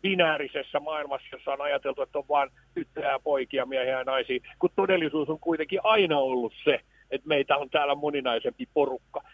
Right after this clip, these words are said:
Ja tää on niinku esimerkiksi yksi asia, että tämmöiset indoktrinaatiot omalla tavallaan, eli se, että me, meillä on opetettu asioiden olevan jollain tietyllä tavalla,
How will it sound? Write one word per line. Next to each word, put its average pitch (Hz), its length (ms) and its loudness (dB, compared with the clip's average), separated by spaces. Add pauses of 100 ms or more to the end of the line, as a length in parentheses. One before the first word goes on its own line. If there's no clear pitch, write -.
Ja 151 60 0
tää - 200 4
on 165 100 0
niinku 180 220 -8
esimerkiksi 180 600 -6
yksi - 180 -8
asia, 170 360 2
että 131 220 0 (480)
tämmöiset 170 320 2 (140)
indoktrinaatiot 151 1120 0
omalla 147 240 0
tavallaan, 139 540 2
eli 135 200 -2
se, 151 160 2 (280)
että 135 300 2 (640)
me, 117 160 -10
meillä 156 200 2
on 156 140 2
opetettu 170 580 0
asioiden 156 520 2
olevan 147 400 2
jollain 139 340 -4
tietyllä 147 500 -2 (180)
tavalla, 131 480 2